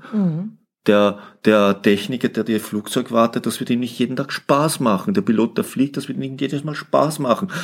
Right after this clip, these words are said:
Speaker 2: Die Menschen, die, die Kranken und die Alten pflegen, wird ihnen nicht immer Spaß machen. Ich, wenn ich in den W T U-Unterricht gehe oder auf ein Seminar, macht er mir nicht jedes Mal Spaß.
Speaker 1: Mhm.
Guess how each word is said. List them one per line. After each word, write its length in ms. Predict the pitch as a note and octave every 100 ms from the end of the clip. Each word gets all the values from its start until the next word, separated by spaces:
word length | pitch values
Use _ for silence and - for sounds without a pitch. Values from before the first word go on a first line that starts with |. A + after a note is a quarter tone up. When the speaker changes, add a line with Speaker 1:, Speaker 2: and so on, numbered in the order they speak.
| - -
Speaker 2:
Die 60 |
Menschen, 600 | A#2 A2 A2 - B2+ A#2+
die, 180 | - A2+
die 160 | A#2 -
Kranken 500 | - G#2 A2+ - C#3+
und 100 | -
die 100 | C3+
Alten 300 | G2 G2 -
pflegen, 340 | - C3 C3
wird 100 | C3
ihnen 140 | C#3+ C#3
nicht 160 | C#3+
immer 160 | C#3 C#3+
Spaß 520 | - - B2+ D#3 F3
machen. 360 | C3+ G#2 G2 F#2 - -
Ich, 300 | - D3+ -
wenn 100 | B2+
ich 100 | B2
in 120 | C3 B2+
den 100 | A#2+
W 80 |
T 180 | - A#2+
U-Unterricht 600 | A2 A#2+ A#2+ C#3+ C#3+ -
gehe 240 | D3 C#3 C3
oder 100 | A#2+
auf 100 | B2
ein 40 |
Seminar, 520 | - B2+ A#2 G#2+ B2 - -
macht 240 | A#2 A#2 C3+
er 80 |
mir 80 | C3+
nicht 180 | C3 A#2
jedes 240 | B2 A#2+
Mal 100 | C3
Spaß. 640 | - - C#3+ E3 C3+ - - _ -
Speaker 1:
Mhm. 480 | G3+ F#3+ F3 G#3